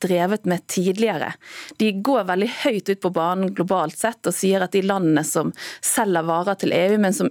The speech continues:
ikke selv har en pris på C O to, må betale en skatt eller en toll. Eh, og det er et, eh,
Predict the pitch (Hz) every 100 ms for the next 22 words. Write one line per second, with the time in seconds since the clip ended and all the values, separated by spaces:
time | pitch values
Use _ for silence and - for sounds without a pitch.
0 | - 202 - 247 - 240 185 208 202 180
1 | - 202 - 175 185 185 277 320 - -
2 | - - 202 196 - 233 185 160 175 175
3 | 175 - 202 - - 165 165 170 165 -
4 | 185 165 147 - - - - - 196 202
5 | 190 190 180 180 175 180 170 202 208 294
6 | 262 - 208 202 185